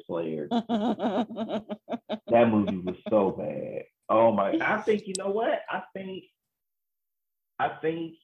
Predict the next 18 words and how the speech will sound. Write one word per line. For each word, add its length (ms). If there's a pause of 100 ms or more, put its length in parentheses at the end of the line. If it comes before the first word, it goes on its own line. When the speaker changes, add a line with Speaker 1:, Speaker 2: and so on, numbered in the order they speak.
(160)
Speaker 1:
uh, 260
what's 360
his 140
name 640 (220)
had 400
something 320
to 80
do 100
with 120
that 220
movie 360
too. 500 (640)
Let 140
me 260
see. 380
Let 180
me 260
see. 320